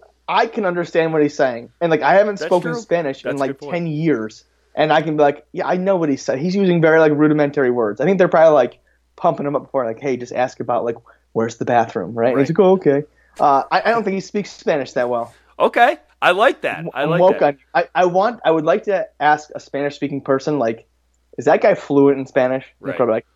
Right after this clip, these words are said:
Speaker 1: "No."
Speaker 2: Well, now, here's where I'll give him that. Like, I agree with you. Like, when, now you mentioned that, like, yeah, I do understand what he's saying. Like, you
Speaker 1: Yeah.
Speaker 2: know, we have basic Spanish knowledge, I guess.
Speaker 1: Yeah.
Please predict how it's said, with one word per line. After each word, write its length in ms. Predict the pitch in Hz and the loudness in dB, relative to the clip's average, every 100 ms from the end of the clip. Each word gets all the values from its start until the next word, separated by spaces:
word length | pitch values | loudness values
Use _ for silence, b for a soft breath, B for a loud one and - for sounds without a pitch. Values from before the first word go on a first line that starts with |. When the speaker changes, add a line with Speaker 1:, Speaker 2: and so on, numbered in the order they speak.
| 104 | -20
Speaker 1:
"No." 240 | 80 - _ | -20 -20 _
Speaker 2:
Well, 320 | - 214 208 - 190 | 0 2 2 -4 -6
now, 180 | 185 185 165 | 0 0 -2
here's 240 | 208 277 | -4 -2
where 80 | 262 | 2
I'll 100 | 202 | 2
give 180 | 151 151 | 2 -4
him 120 | 131 | -6
that. 220 | 110 87 | -12 -10
Like, 260 | 127 131 - _ _ _ | -6 -6 -8 _ _ _
I 160 | - 196 | 0 2
agree 320 | 240 156 156 | 2 -4 -6
with 120 | 165 170 | -6 -6
you. 100 | 175 | -4
Like, 200 | 135 123 - | -4 -6 -16
when, 260 | 127 143 139 | -12 -12 -12
now 160 | 135 156 | -4 -2
you 100 | 185 | -2
mentioned 240 | 147 143 147 | -4 -6 -6
that, 60 | |
like, 180 | 123 - | -8 -4
yeah, 160 | 165 143 | 0 0
I 120 | 139 | 0
do 320 | 147 180 151 _ | -4 -12 -14 _
understand 540 | 156 156 131 160 147 135 | -8 -6 -8 -6 -4 -4
what 100 | 127 | -10
he's 120 | - | -10
saying. 380 | 127 120 139 135 | -8 -6 -8 -10
Like, 220 | 110 - | -14 -8
you 80 | 170 | -4
Speaker 1:
Yeah. 80 | |
Speaker 2:
know, 60 | 117 | -2
we 300 | 151 180 214 | -4 -8 -6
have 280 | 202 127 _ | -6 -8 _
basic 360 | 160 156 - - | -4 -4 -6 -14
Spanish 600 | - 143 143 139 - - _ _ _ _ _ - | -12 -4 -4 -4 -8 -14 _ _ _ _ _ -18
knowledge, 460 | 127 123 117 117 113 | -6 -4 -4 -8 -10
I 80 | 107 | -10
guess. 260 | 104 113 - | -10 -8 -2
Speaker 1:
Yeah. 180 | 196 | -2